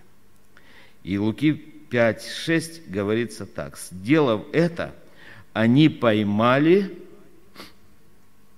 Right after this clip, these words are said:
великое множество рыбы". Великое множество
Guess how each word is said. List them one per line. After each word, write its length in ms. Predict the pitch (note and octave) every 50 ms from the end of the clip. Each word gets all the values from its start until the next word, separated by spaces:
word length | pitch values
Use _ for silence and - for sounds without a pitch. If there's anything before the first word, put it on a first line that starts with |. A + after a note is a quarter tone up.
| - - - - - - - - - - - - - - - -
великое 1000 | A2 G#2+ G#2+ C3 C3 B2 A2 A2 B2 E3+ G3+ - - G3 F#3+ F#3+ G3 F#3 F3+ F3+ - - - - - - - - - - -
множество 1000 | F2+ F#2 G2 G#2 A2+ D3 F3 F3+ E3+ F3 E3+ - - - D#3+ E3+ F3 F3 E3 - - - - - - - - -
рыбы". 480 | - G#2+ B2+ E3 E3+ D3 G2+ D#2+ C#2+ - - - - - - - - - - - - -
Великое 920 | - G#2+ A#2+ C3 B2+ A#2 A#2+ D3 F#3 - - F#3+ F#3 F#3+ F#3+ F3 E3+ - - - - - - -
множество 920 | - F#2 G#2 A2 B2+ D3+ D#3+ C#3+ D3 D#3 C#3+ - - - C#3+ D3 D3 C#3+